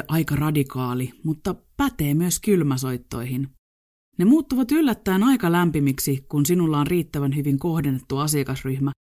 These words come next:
joiden tiedät hyötyvän tarjoamastasi palvelusta. Ja unohtamatta sitä, että puhelimeen kylmän kontaktin sijaan vastaa ihminen –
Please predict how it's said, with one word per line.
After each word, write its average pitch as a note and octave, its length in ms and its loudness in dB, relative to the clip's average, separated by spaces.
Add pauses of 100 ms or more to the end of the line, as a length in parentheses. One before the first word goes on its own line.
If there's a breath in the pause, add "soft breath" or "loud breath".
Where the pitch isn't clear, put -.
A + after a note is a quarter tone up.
(220)
joiden F3 380 2
tiedät E3+ 480 2
hyötyvän C3+ 440 0
tarjoamastasi C3+ 720 -2
palvelusta. G#2 680 -8 (800)
Ja E3+ 140 -2 (300)
unohtamatta F#3+ 600 2
sitä, G3+ 400 -2
että D#3 260 -6 (220)
puhelimeen F3 540 0
kylmän G3 420 2
kontaktin E3 640 -2
sijaan D3 300 -2
vastaa A3+ 400 -6
ihminen – - 560 -4